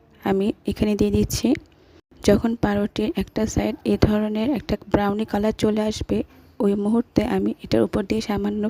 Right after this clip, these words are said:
পরিমাণ চিনি দিয়ে দিব, যাতে খেতে মিষ্টি লাগে। এরপর অন্য পাশ উল্টে দিব। এতেও আমি সামান্য পরিমাণ চিনি আমি চারদিকে দিয়ে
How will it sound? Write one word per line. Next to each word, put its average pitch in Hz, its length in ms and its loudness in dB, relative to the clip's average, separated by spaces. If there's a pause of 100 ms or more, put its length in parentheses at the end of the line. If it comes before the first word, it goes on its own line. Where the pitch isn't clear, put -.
(100)
পরিমাণ 208 360 0 (460)
চিনি 208 280 0 (560)
দিয়ে 202 260 6
দিব, 196 160 2 (880)
যাতে 196 280 2
খেতে 214 240 4 (120)
মিষ্টি 208 360 -2
লাগে। 196 240 0 (1200)
এরপর 208 300 4 (140)
অন্য 202 140 -4 (140)
পাশ 233 140 2 (140)
উল্টে 208 240 0 (120)
দিব। 202 140 2 (520)
এতেও 240 240 2 (120)
আমি 214 140 -2 (340)
সামান্য 214 300 2 (160)
পরিমাণ 214 340 0 (460)
চিনি 202 260 0 (180)
আমি 196 180 0 (200)
চারদিকে 202 460 2 (840)
দিয়ে 190 160 6